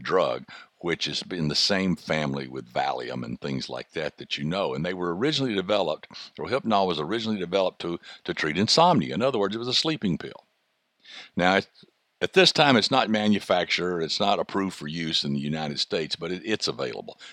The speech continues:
You can buy it off the street. You can go down to Mexico and buy it. You, you can, you can get,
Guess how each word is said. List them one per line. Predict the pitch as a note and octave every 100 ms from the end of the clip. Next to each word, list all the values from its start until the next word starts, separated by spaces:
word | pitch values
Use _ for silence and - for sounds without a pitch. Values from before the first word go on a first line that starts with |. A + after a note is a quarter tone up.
| -
You | D#2
can | E2 D#2+
buy | F2
it | E2+
off | E2 -
the | C#2+
street. | - - A#2+ A2+ G#2+
You | D2+
can | D2 D2
go | E2
down | E2 C2+
to |
Mexico | D2 F#2 - G2 G#2+ G2+
and | F#2
buy | F#2 F#2
it. | F#2 - - - -
You, | F2+
you | F#2 G2
can, | G2+ - E2 D#2 -
you | - F#2
can | - F2 D2+
get, | E2 F#2+ -